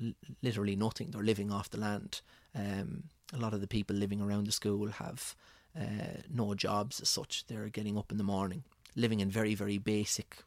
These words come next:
homes made of, of mud, if you will, and they're getting up in the morning, uh, tending to their, their, their vegetables outside. Um, maybe might eat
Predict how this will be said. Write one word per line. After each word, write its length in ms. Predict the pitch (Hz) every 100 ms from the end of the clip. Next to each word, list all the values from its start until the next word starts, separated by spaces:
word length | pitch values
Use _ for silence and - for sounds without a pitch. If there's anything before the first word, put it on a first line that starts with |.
| -
homes 520 | - 226 98 170 -
made 260 | 104 98 98
of, 420 | 95 - - - -
of 140 | 165
mud, 280 | 104 101 - - -
if 140 | - -
you 80 | 117
will, 180 | 110 156 - - - -
and 160 | 113 107
they're 60 |
getting 200 | 107 101
up 100 | 113
in 40 | 113
the 80 |
morning, 380 | 104 104 101 101 - - - - - - - - -
uh, 380 | 107 104 101 104
tending 320 | - 117 107
to 120 | - 101
their, 360 | 104 101 110 - -
their, 260 | 110 107 104
their 160 | 104
vegetables 560 | 104 107 - - 110 123
outside. 640 | 107 - 113 110 113 - - - - - - -
Um, 540 | 104 101 101 104 101 -
maybe 260 | 104 104
might 260 | 104 107 101
eat 220 | 107 104